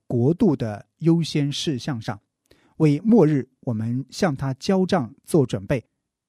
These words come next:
这是耶稣最后的教导。那最后呢，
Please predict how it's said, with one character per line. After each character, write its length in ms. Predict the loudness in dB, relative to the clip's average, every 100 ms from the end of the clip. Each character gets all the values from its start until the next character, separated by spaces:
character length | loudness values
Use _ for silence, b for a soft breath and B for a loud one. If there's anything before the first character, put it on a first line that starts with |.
| _ _
这 100 | -4
是 160 | -2 -2
耶 160 | 0 0
稣 220 | 2 -2
最 200 | 0 -2
后 220 | -2 -4
的 100 | -6
教 220 | -4 -6 -6
导。 160 | -12 _ _ _ _ _ _ _ _ _ _ _ _ _ _ _ _ _ -4
那 140 | -2
最 160 | 4 4
后 160 | 6
呢， 160 | 4 0